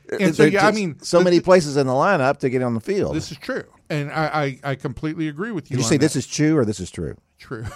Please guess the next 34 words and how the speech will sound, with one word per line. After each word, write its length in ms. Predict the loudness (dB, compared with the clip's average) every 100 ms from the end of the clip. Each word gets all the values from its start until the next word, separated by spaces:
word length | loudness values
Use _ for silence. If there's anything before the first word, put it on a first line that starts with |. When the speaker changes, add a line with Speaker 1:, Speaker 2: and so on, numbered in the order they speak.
| -16
Speaker 2:
<laughs> 160 | _
Speaker 1:
True. 220 | -8 -6 -6 -16 _ -16
Okay. 320 | -14 -14 -16 -18 _ _ -20 -18
All 60 | -16
right. 160 | -10 -4
Speaker 2:
Um, 500 | -2 -2 -4 -8 -12 _ _ _ _ _ _ _ _ _ _ -14
but 240 | -2 0
I, 80 | 2
I, 100 | 0
I 180 | -6 -6
think, 260 | -10 -10 -8
look, 240 | -8 -10
if 100 | -16
you 140 | -10 -8
end 140 | -8
up, 160 | -10 -12
if 160 | -14
you 140 | -10 -10
end 160 | -10
up 100 | -12
moving 360 | -8 -8 -8 -10
Chu 280 | -12 -12 -10
or 120 | -10
moving 380 | -8 -8 -8 -8
on 240 | -8 -8
from 200 | -10 -14
Chu 380 | -14 -12 -10 -8
Speaker 1:
Yeah. 160 | -4 -4
Speaker 2:
at 100 | -6
the 80 | -8
de-, 220 | -10 -8
at 140 | -10
the 80 | -10
break, 400 | -10 -8 -8 -12